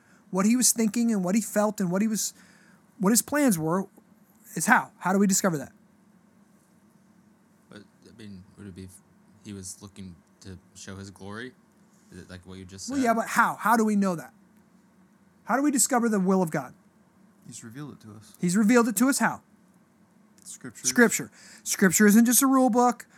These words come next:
Speaker 1: Scripture isn't just boring. Scripture's how we come to understand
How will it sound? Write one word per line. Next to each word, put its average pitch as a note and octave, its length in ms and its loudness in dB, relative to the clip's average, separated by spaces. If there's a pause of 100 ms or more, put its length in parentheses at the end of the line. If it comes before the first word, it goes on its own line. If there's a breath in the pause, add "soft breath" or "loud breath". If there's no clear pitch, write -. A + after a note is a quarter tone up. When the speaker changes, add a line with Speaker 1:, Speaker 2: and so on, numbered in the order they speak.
(140)
Speaker 1:
Scripture - 400 -8
isn't G#3+ 160 -2
just A3 180 -4
boring. A3+ 480 2
Scripture's - 460 -10
how F3 260 -2
we A3 140 2
come A3+ 320 2
to A#3 160 -4
understand A#3 680 0